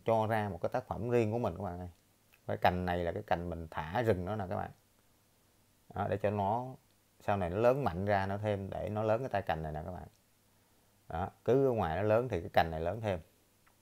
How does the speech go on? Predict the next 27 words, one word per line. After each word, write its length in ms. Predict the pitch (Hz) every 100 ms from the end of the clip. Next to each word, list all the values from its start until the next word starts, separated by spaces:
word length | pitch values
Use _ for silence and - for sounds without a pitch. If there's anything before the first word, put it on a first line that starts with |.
| _ _ -
Đó, 200 | - 95
mình 280 | 98 78 80 _ -
thả 140 | 73 101
cái 80 |
này 160 | 104 78 - _ _ _ _ _ _ _ _ _ _ _
cho 140 | 98 95
nó 60 |
lớn 220 | 104 117
thêm 200 | 117 95
này. 160 | 95 80 - _ _ _ _ -
Thì 80 | 92
sau 180 | 98 95
khi 260 | 104 95
nó 200 | 95 101 104
hoàn 220 | 95 82
chỉnh 220 | 85 98
thì 80 | 110
mình 140 | 78
cắt 180 | 76 107 -
cái 120 | 110
nhánh 400 | 104 107 123 117
dài 600 | 90 78 78 78 78 78
thả 200 | - 80
này 100 | 110
bỏ 220 | 85 82 110
đi. 120 | 104 - _ _ _ _ _ _ _ _ _ _ _
Đó, 220 | 101 101